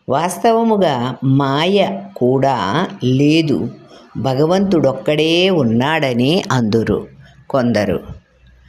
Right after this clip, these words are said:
అప్పుడు అతడే జీవులుగా మారి బంధింపబడుతున్నాడనిన్ని, తిరిగి అతడే మోక్షాన్ని పొందుతున్నాడనిన్ని అనాలి.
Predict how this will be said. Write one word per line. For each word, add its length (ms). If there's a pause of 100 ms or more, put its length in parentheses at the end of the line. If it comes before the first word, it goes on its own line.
(280)
అప్పుడు 680
అతడే 460
జీవులుగా 720
మారి 580
బంధింపబడుతున్నాడనిన్ని, 2000 (500)
తిరిగి 340
అతడే 520
మోక్షాన్ని 1000 (320)
పొందుతున్నాడనిన్ని 1600
అనాలి. 500